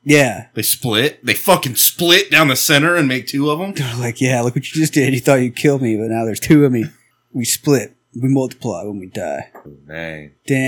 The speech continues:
Speaker 1: Dang. That's the alien technology right there.
Speaker 3: I wish, do we, do, is, do we know if there's a full released, uh, cop audio of the phone call?
Speaker 2: I haven't heard it.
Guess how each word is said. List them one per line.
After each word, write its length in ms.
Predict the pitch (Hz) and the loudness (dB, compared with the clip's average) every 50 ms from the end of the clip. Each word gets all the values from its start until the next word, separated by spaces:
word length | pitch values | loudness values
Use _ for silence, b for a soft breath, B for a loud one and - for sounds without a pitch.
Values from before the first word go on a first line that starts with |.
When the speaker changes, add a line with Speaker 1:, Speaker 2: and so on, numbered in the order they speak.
| 131 131 | -4 -6
Speaker 1:
Dang. 920 | 131 127 127 127 123 123 123 123 120 120 120 120 117 113 107 104 101 110 - | -6 -6 -4 -4 -4 -4 -4 -6 -6 -6 -6 -6 -6 -6 -6 -8 -10 -12 -10
That's 240 | - 123 135 131 - | -8 -6 -6 -6 -4
the 100 | - 127 | -6 -6
alien 340 | 101 110 113 117 113 110 104 | -6 -6 -8 -6 -8 -8 -8
technology 540 | - 104 104 107 107 107 107 107 104 104 95 | -10 -12 -12 -12 -14 -14 -14 -14 -12 -12 -12
right 160 | 92 92 87 | -12 -12 -12
there. 380 | - 98 101 98 95 - _ _ _ _ | -12 -12 -12 -12 -14 -14 _ _ _ _
Speaker 3:
I 80 | 107 | -4
wish, 260 | 113 131 131 - - _ _ _ _ _ _ _ | -4 -4 -4 -6 -10 _ _ _ _ _ _ _
do 120 | 127 127 | -8 -6
we, 320 | 143 185 175 143 120 - _ _ _ | -4 -6 -6 -8 -12 -16 _ _ _
do, 120 | - 131 135 | -10 -8 -8
is, 340 | 143 135 120 113 123 127 | -6 -6 -6 -8 -8 -12
do 240 | 127 117 107 - 131 | -16 -18 _ -10 -8
we 100 | 135 147 | -6 -4
know 160 | 143 143 147 | -4 -2 -4
if 100 | 147 143 | -4 -4
there's 180 | - 139 123 113 | -4 -6 -4 -4
a 80 | 113 104 | -6 -8
full 340 | - - 117 117 120 127 | -8 -10 -8 -8 -6 -6
released, 760 | 120 120 110 95 98 104 110 117 117 - - - - - _ - | -6 -6 -6 -4 -4 -4 -4 -4 -6 -10 -10 -12 -16 -20 _ -14
uh, 920 | 98 101 98 92 90 87 85 82 82 80 80 78 78 78 78 78 76 76 78 _ _ _ _ _ _ _ | -8 -6 -4 -2 -2 -2 -4 -4 -6 -6 -8 -8 -10 -10 -12 -14 -14 -18 -20 _ _ _ _ _ _ _
cop 440 | - - 104 101 107 117 - _ - _ _ _ _ _ _ _ _ - | -6 -2 -2 -2 -2 -4 -8 _ -20 _ _ _ _ _ _ _ _ -8
audio 460 | 98 98 104 110 117 117 117 117 110 | -4 -4 -4 -4 -4 -6 -4 -4 -4
of 120 | 101 95 | -4 -6
the 60 | - | -12
phone 240 | 92 - 107 104 107 | -10 -8 -8 -8 -8
call? 360 | 104 - 120 120 127 127 _ _ _ _ _ _ - - | -6 -6 -6 -6 -8 -10 _ _ _ _ _ _ -16 -4
Speaker 2:
I 120 | - 127 151 | 2 4 4
haven't 160 | 165 117 98 87 | 4 2 0 -4
heard 200 | 95 98 92 92 | -4 -4 -4 -4
it. 180 | 98 - - | -6 -8 -12